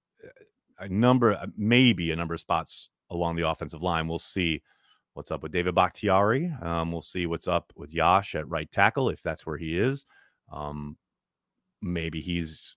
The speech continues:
you know, battling with Cole Van Lanen, who's been playing right tackle while he's at left during O T As. Um, I think that fourth corner spot obviously is gonna be one that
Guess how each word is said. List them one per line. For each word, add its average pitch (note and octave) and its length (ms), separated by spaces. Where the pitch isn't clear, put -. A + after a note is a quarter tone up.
you E2 80
know, D#2 140
battling E2 500
with D#2+ 200
Cole F2 220
Van E2 220
Lanen, G2 380
who's F2+ 160
been D#2 200
playing E2 240
right D#2 180
tackle D#2 300
while D2+ 140
he's D#2+ 180
at D2+ 160
left E2+ 320
during D2+ 340
O E2 100
T D#2+ 220
As. A2+ 320
Um, G2+ 580
I - 60
think F3 180
that D3 100
fourth D3 300
corner C#3 300
spot C3 400
obviously A2+ 460
is G#2 80
gonna G#2+ 160
be G#2 120
one G2+ 280
that F#2 220